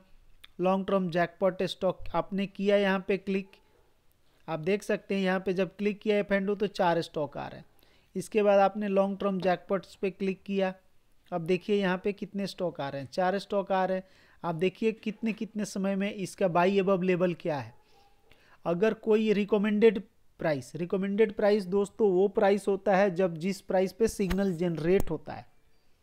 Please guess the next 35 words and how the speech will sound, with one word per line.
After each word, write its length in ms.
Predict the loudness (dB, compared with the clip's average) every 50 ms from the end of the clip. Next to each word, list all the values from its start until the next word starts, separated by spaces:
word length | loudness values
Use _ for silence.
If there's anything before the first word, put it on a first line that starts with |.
| _ _ _ _ _ _ _ _ _ _ -20 -10 -2
आपने 340 | 2 2 2 2 0 0 0
ये 260 | 0 2 4 4 4
देख 300 | 6 6 4 4 4 2
लिया 240 | 0 0 2 2 2
कि 160 | 2 0 -2
ये 100 | -2 -2
सिग्नल 460 | -2 -2 -4 -4 -2 -2 0 0 0 0
इसका 300 | -2 -2 0 2 2 4
बाई 320 | 4 4 4 4 4 2 0
का 140 | 0 -2 -2
सिग्नल 420 | -2 -2 -6 -4 -4 -4 -4 -4
आया, 240 | -4 -4 -6 -6 -8 -12 -16 -20 _ _ -8 0 4
पहला 260 | 6 6 8 6 4
काम 280 | 4 4 2 2 2 2
है 100 | 0 -2
कि 140 | -2 0 2
बाई 220 | 4 4 4 4
का 120 | 2 -2 -4
सिग्नल 420 | -4 -6 -8 -6 -6 -4 -2 -2
आया। 220 | -2 -2 -4 -6 -8 -12 -16 -20 -20 -20 -20 -20 -18 -12
दूसरा 380 | -6 -4 -4 -4 0 4 4 4
काम 300 | 4 4 2 2 2 2
आपको 280 | 0 0 0 0 2 2
ये 260 | 2 4 4 4 6
देखना 340 | 6 6 4 4 4 0 0
है 140 | 0 0 -2
कि 160 | -2 -2 0
ये 140 | 2 4 4
रिकमेंडेड 640 | 4 2 0 -2 -2 0 0 0 0 2 2 0 0
से 200 | 0 2 4 4 4 4
एक 200 | 4 4 2 2 0 -2
परसेंट 420 | -2 -2 -2 -2 -4 -4 -4 0
चाहे 200 | 2 4 4 4
पॉइंट 320 | 4 2 -2 -4 -4 -4 -2
फ़ाइव 220 | 0 2 2 2